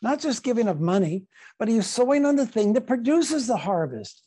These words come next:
If not, try it. It worked for me. I've done it several times, and, and it's just really effective. But, but more than that, an increased thinker is a liberal thinker.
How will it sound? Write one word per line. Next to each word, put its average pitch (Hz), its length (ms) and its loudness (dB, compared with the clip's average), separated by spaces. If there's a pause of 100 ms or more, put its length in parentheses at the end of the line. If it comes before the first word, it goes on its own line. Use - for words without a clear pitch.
(260)
If 185 180 -6
not, 226 400 -2
try 220 380 -6
it. 143 200 -8 (300)
It 175 140 -8
worked 202 320 -6
for 214 100 -6
me. 214 220 -2
I've 151 140 -6
done 165 180 -6
it 156 80 -8
several 208 420 -6
times, 185 480 -6 (380)
and, 170 260 -6
and 170 160 -6
it's 151 80 -8
just 190 220 -8
really 175 260 -2
effective. 135 560 -8 (760)
But, 175 300 -8
but 202 140 -8 (220)
more 247 300 -2
than 220 220 -2
that, 147 260 -6 (720)
an 185 100 -4
increased 240 600 -4
thinker 170 420 -6 (160)
is 165 200 -4
a 185 60 0
liberal 185 420 -2
thinker. 113 460 -12